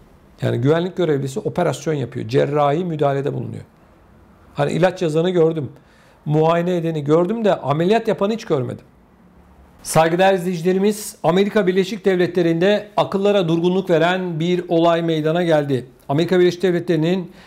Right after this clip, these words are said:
Kaliforniya eyaletine bağlı Los Angeles kentinde yer alan uluslararası havalimanı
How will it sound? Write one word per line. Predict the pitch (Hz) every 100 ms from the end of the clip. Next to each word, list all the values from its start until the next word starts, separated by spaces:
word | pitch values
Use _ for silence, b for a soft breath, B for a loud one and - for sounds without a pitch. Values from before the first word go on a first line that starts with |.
| B B _
Kaliforniya | 160 170 170 196 208 190
eyaletine | 147 151 165 165 160 180 175
bağlı | 165 170 165
Los | 151 151
Angeles | 196 185 175 170
kentinde | 165 156 165 175
yer | 175
alan | 165 175 180
uluslararası | 180 156 156 190 170 165
havalimanı | 175 170 160 165 185